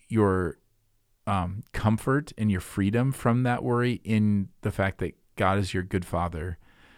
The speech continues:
and he has good gifts for you, even if your fear comes true. So even if the thing you're worried about happens. So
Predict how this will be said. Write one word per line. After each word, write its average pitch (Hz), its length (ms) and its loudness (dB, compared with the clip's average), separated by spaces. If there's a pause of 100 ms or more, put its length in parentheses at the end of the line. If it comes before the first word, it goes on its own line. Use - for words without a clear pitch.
(420)
and 113 120 6
he 113 100 8
has 117 180 6
good 110 180 2
gifts 113 220 2
for 104 160 0
you, 90 400 2
even 175 480 2
if 147 260 0
your 131 140 4
fear 156 640 0
comes 113 320 0
true. - 380 -2 (520)
So - 200 0
even 160 240 4
if 156 100 2
the - 80 -2
thing 151 220 4
you're 120 100 4
worried 151 320 4
about 95 500 -2 (300)
happens. 139 640 -4
So 104 300 2